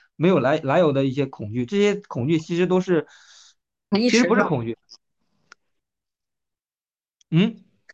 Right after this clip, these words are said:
Speaker 2: 这些都是来自于潜意识，是吧？
Speaker 1: 这些恐惧其实不是来自于自身的，就是真正应该恐惧，而是来自于外界一些莫名的一些东西。就是说，如果直觉中心未定义的人，就是这个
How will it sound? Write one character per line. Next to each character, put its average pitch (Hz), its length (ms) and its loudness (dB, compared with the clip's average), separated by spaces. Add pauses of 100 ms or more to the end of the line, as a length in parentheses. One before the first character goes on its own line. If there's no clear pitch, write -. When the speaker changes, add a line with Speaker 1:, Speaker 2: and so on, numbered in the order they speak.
Speaker 2:
这 247 120 2
些 247 40 0
都 254 140 0
是 247 60 0
来 214 140 0
自 214 120 -8
于 220 40 -4
潜 185 280 -2
意 208 100 0
识， 156 280 -6
是 160 100 -14
吧？ 156 180 -10 (840)
Speaker 1:
这 269 140 2
些 294 80 4
恐 151 320 0
惧 160 100 4
其 160 180 -2
实 220 200 0
不 226 200 -2
是 208 100 -4
来 175 160 4
自 180 120 0
于 196 80 -4
自 202 220 -8
身 185 220 0
的， 185 120 4
就 180 100 -2
是 170 180 -4
真 214 240 -2
正 214 160 0
应 202 120 0
该 240 140 2
恐 123 240 -6
惧， 113 140 -10 (240)
而 143 80 -8
是 165 100 -4
来 170 120 2
自 202 140 -2
于 196 160 0
外 220 260 2
界 175 160 2
一 170 180 0
些 151 380 -2 (160)
莫 214 180 2
名 131 200 -2
的 180 140 2
一 156 80 2
些 135 120 -2
东 123 240 -6
西。 120 80 -8
就 156 120 -6
是 170 120 -8
说， 175 180 0 (1000)
如 180 140 0
果 196 160 4
直 190 140 -2
觉 220 100 4
中 214 160 2
心 220 140 0
未 254 160 2
定 175 180 2
义 165 100 2
的 139 160 2
人， 110 200 -6
就 135 60 -14
是 143 140 -16
这 151 120 -4
个 131 240 -2